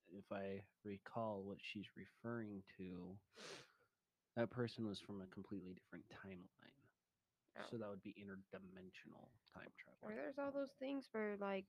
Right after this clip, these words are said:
Speaker 2: people from, like, The Simpsons, for example,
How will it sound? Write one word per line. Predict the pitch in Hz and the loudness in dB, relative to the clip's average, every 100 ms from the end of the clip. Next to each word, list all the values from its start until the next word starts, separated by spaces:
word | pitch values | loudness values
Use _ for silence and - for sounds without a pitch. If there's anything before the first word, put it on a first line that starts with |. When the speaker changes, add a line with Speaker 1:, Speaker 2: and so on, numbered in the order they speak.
| _ _ _ _ - | _ _ _ _ -8
Speaker 2:
people | 220 220 226 226 226 | -2 0 6 6 6
from, | 226 220 220 220 214 - _ - | 4 6 6 4 2 -4 _ 0
like, | 202 | 0
The | 208 | 2
Simpsons, | 196 240 240 196 185 - | 4 4 4 2 0 0
for | 175 | 0
example, | 170 - 175 202 - 190 | 0 0 -2 0 -2 -4